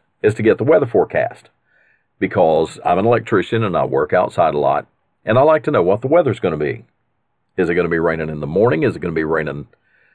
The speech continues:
late in the evening? Kinda like the old farmers used to say, "It's too wet to plow."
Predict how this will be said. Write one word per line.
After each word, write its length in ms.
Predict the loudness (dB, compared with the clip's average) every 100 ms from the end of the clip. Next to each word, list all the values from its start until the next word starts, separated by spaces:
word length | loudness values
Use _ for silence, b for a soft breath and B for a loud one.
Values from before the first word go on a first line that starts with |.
| _ _
late 280 | 0 2 2
in 120 | 0
the 60 | -2
evening? 640 | -4 -4 -2 -2 -4 -8 -14 _ _ _ _
Kinda 180 | 0 2
like 200 | 2 2
the 120 | 2
old 180 | 2 2
farmers 420 | 0 0 0 -2
used 200 | -4 -6
to 80 | -6
say, 380 | -2 -2 -2 -12 _ _ _ _ _ _ -8
"It's 160 | -8
too 180 | -2 0
wet 280 | 2 2 0
to 80 | -8
plow." 540 | -4 0 0 0 -4